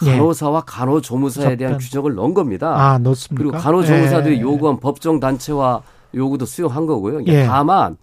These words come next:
Speaker 2: 간호조무사들은 이 년제 간호전문대 과정을 만들어 달라고 하는데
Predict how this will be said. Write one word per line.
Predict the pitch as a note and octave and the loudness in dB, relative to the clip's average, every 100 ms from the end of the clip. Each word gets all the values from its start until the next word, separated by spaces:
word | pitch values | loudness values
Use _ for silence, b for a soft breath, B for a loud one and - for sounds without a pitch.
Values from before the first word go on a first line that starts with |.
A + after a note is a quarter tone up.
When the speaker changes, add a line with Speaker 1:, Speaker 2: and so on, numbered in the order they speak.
| b b b b b _ | b b b b b _
Speaker 2:
간호조무사들은 | B2 D#3+ E3 B2 C#3+ C3+ B2+ A#2+ E3 G#2 | -4 -2 -2 -2 -4 -2 -2 -2 -2 -4
이 | F#2+ C#3+ F#3 | -2 0 2
년제 | F#3 F#3 D3+ D3+ B2+ G#2 - _ _ | 2 0 2 2 2 -2 -10 _ _
간호전문대 | - D3 D3+ - B2 E3 F#3+ D#3+ | -4 -2 -2 0 0 2 2 -2
과정을 | - B2 C#3 C#3 | -2 -2 0 0
만들어 | F#2 G#2 C3 | -2 -4 -2
달라고 | A#2 G#2+ F#2 F#2+ | 0 -2 -2 -4
하는데 | G2 D3+ C#3 | -6 -6 -8